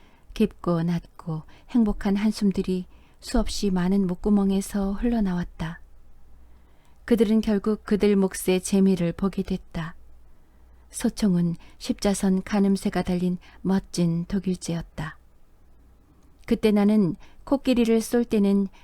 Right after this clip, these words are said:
녀석의 양쪽 귓구멍을 있는 가상의 빗장을 끊는다는 생각으로 쏴야 한다는 것을 알지 못했다. 그때처럼 코끼리가 옆으로 서 있을 때는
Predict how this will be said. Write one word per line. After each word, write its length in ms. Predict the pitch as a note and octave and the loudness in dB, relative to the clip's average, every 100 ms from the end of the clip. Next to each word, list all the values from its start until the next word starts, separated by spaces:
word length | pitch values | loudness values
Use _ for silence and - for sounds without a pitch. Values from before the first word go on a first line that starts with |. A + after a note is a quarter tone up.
| - | -2
녀석의 500 | F#3 F#3 F#3+ F#3+ F#3 | 2 2 0 -2 0
양쪽 540 | F#3 F#3+ - - F3+ - | 0 -2 -4 -4 -4 -4
귓구멍을 800 | A3 - G3+ G3 F3+ F3 E3+ - - _ - | -6 -2 2 2 2 0 -2 -6 -14 _ 0
있는 320 | G3 G3+ G3 | 2 2 -2
가상의 520 | - F3+ F#3 G#3+ G3 | -6 -6 -2 -2 -2
빗장을 560 | F#3+ F#3+ - F#3+ F3 E3 - | -2 -4 -2 -2 -2 -6 -2
끊는다는 480 | A#3+ B3 A3+ F#3 F3 | 4 4 4 2 0
생각으로 640 | G#3+ F#3+ F#3 F3 E3+ F3 - - - | -2 -2 -4 -6 -6 -6 -12 -20 -20
쏴야 260 | - A#3 G#3+ | -6 0 0
한다는 400 | G#3 A3 G#3 F#3+ | 2 0 0 -2
것을 440 | F3 F3 - E3 - - | -2 -4 -4 -6 -8 -8
알지 260 | F3 F3 F3+ | -4 -2 -2
못했다. 600 | F3 - F3+ - D#3+ E3 - - - _ - - - - - - - - | -4 -4 -10 -10 -10 -12 -18 -20 -20 _ -20 -20 -20 -20 -20 -20 -20 -8
그때처럼 600 | - - G#3+ - G#3+ G#3 | -4 0 0 0 0 0
코끼리가 580 | - C4+ C4 A3+ F#3+ F#3+ | -2 -4 -2 0 0 0
옆으로 360 | F#3 - F#3+ F#3+ | 0 -2 -2 -2
서 200 | - A#3 | -2 -2
있을 260 | A3+ G3+ | -2 -4
때는 420 | F#3+ E3+ E3+ E3+ | -4 -2 -2 -4